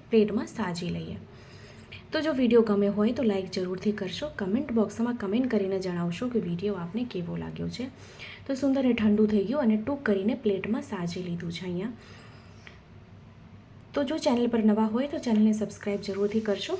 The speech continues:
બેલ આઇકોન હિટ કરશો. જ્યારે બી સામગ્રીનો વીડિયો મૂકું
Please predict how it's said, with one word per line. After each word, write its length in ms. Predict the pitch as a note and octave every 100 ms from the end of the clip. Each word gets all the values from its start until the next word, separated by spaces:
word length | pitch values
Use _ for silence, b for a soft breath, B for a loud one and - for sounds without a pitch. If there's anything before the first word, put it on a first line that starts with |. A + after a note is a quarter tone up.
| -
બેલ 140 | G3 G3
આઇકોન 260 | F#3+ G#3 G3+
હિટ 140 | F#3
કરશો. 380 | - G3+ - F#4 - - -
જ્યારે 260 | G3+ F3+ G3+
બી 120 | G#3+
સામગ્રીનો 540 | G#3 F#3 F3+ F3+ F#3 F3+
વીડિયો 300 | F3+ F3+ F3+
મૂકું 320 | F3 F#3